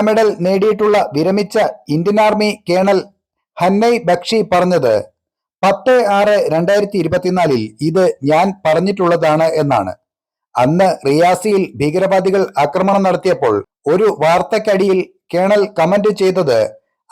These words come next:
ആക്രമണത്തിന് എല്ലാം ഒരേ രീതിയാണെന്നും ഇതൊരു ഭീകരവാദ പ്രവർത്തനമല്ലെന്നും സൈന്യത്തിന് എതിരെയുള്ള കൃത്യമായ ആക്രമണമാണ് എന്നുമായിരുന്നു. ഈ കേൾക്കുന്നതൊക്കെ സത്യമാണെങ്കിൽ കാശ്മീരിൽ സൈന്യം ഇപ്പോൾ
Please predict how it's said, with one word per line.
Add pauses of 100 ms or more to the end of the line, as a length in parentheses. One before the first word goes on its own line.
ആക്രമണത്തിന് (120)
എല്ലാം (160)
ഒരേ (140)
രീതിയാണെന്നും (480)
ഇതൊരു (180)
ഭീകരവാദ (180)
പ്രവർത്തനമല്ലെന്നും (540)
സൈന്യത്തിന് (120)
എതിരെയുള്ള (180)
കൃത്യമായ (240)
ആക്രമണമാണ് (200)
എന്നുമായിരുന്നു. (200)
ഈ (140)
കേൾക്കുന്നതൊക്കെ (140)
സത്യമാണെങ്കിൽ (260)
കാശ്മീരിൽ (180)
സൈന്യം (180)
ഇപ്പോൾ